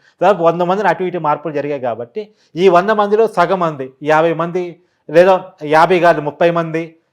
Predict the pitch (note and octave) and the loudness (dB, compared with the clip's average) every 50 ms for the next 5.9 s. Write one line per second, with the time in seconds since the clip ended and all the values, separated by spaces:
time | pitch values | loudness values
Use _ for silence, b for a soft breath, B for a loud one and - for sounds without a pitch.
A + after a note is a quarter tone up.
0 | _ _ _ E3+ F3 F3 G#3 G3+ G3 G3 A3 A#3 A#3+ G#3+ G3 G3 G3 G3 F#3+ G3 | _ _ _ -8 -6 -2 0 0 0 0 2 2 2 2 2 2 0 -2 -2 -4
1 | F3+ E3+ D#3+ D3 C#3+ C#3 C3+ - C#3+ C3 C#3 F3+ F#3+ F3 F3 G3 G#3+ G#3+ G3+ G3 | -6 -6 -4 -2 -2 -4 -4 -4 -6 -6 -4 -4 -2 0 0 0 0 2 2 2
2 | G3+ G#3+ A3 G#3 G#3 G#3 G3 G3 F3 G3 F#3+ F3+ F3 E3 E3 F3 F3+ F3 E3+ F3 | 4 4 2 2 2 0 -2 -2 -4 -6 -6 -4 -4 -2 -2 -2 -2 -4 -6 -6
3 | F3 F3 E3+ F3+ D#3+ D3+ C#3+ C#3 C#3+ C#3 - F3 E3+ E3+ D#3 D#3 D#3 C#3+ D3 D#3+ | -6 -4 0 0 2 2 2 0 -4 -6 -6 -6 -6 -8 -8 -8 -6 -6 -4 -2
4 | D#3+ D3+ D3 C#3 C3+ C3+ B2+ B2 B2+ A#2+ _ _ _ _ - C#3+ D#3 E3 E3 F#3 | -4 -4 -6 -8 -10 -14 -14 -14 -18 -20 _ _ _ _ -6 -4 -4 -2 -2 -2
5 | F3+ F3+ F#3 F3 E3+ D3+ C#3+ C#3 C#3+ C3 C3+ B2 B2 B2 - A2+ G2+ G#2+ | -2 -2 -4 -2 -2 -2 -2 -2 -2 -2 -2 -2 -2 -6 -10 -14 -14 -16